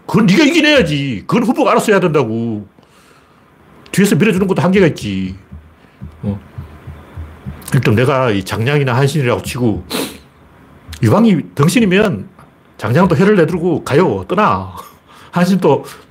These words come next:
도망치려고 했어. 근데 소화가 가서 붙잡았잖아. 아, 쟤는 안 되겠다 하고 튄다고. 그러니까 후보 본인이 뭔가를 좀 보여줘야 되는 거예요. 자생력으로 올라가야 된다고.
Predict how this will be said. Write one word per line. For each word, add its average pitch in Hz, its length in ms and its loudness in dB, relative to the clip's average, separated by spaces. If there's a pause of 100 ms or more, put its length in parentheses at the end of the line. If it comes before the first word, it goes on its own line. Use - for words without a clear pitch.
(120)
도망치려고 156 480 2
했어. 101 300 -4 (460)
근데 127 120 -4
소화가 160 440 2
가서 139 240 -2
붙잡았잖아. 107 640 -2 (680)
아, - 100 -8
쟤는 175 200 2
안 107 60 -2
되겠다 160 260 0
하고 123 100 0
튄다고. 110 420 -4 (840)
그러니까 175 240 0
후보 233 260 4
본인이 226 300 2
뭔가를 190 300 2
좀 143 220 0
보여줘야 190 380 2
되는 180 200 -2
거예요. 90 200 -8 (1400)
자생력으로 196 560 4
올라가야 147 320 4
된다고. 98 320 -4